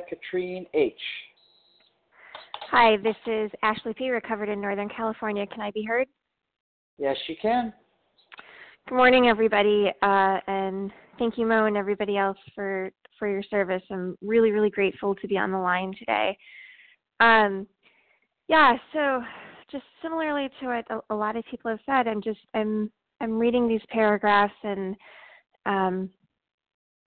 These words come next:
Speaker 2: and I'm, I'm thinking of the fact that I have had been in this disease since I was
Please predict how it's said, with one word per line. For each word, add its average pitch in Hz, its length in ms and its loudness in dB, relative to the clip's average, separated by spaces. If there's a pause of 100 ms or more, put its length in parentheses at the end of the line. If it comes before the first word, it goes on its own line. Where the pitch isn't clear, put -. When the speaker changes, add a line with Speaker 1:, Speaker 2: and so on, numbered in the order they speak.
(180)
Speaker 2:
and 202 240 0
I'm, 190 440 2
I'm 202 160 0
thinking 196 500 -2
of 185 380 4 (340)
the 208 120 -2
fact 202 320 0
that 196 300 2
I 180 460 2
have 190 280 -2 (640)
had 202 360 -4 (240)
been 202 160 4
in 190 120 0
this 190 100 -2 (100)
disease 175 480 -2
since 196 220 -6
I 180 160 0
was 175 280 -2